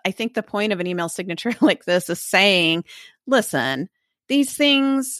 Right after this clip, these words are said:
you are putting in my inbox, th-,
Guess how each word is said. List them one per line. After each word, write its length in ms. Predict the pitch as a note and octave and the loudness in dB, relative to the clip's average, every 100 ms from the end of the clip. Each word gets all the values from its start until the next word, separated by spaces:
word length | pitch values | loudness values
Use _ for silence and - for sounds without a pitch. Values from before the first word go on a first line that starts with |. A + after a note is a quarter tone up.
| - | -10
you 340 | G#3+ A#3 A#3 | -4 -2 0
are 880 | - G3 F#3+ F#3+ F#3 F#3 F3+ E3+ E3 - _ _ _ - - | 2 4 4 6 4 4 2 2 -2 -6 _ _ _ -20 -4
putting 320 | C4 C#4 C4 | 0 2 2
in 120 | A3 | 2
my 140 | G#3 F3+ | 2 0
inbox, 640 | D3 C3 A2 - - - _ _ _ _ _ _ _ _ _ - | 0 0 -2 -4 -16 -18 _ _ _ _ _ _ _ _ _ -14
th-, 120 | - | -14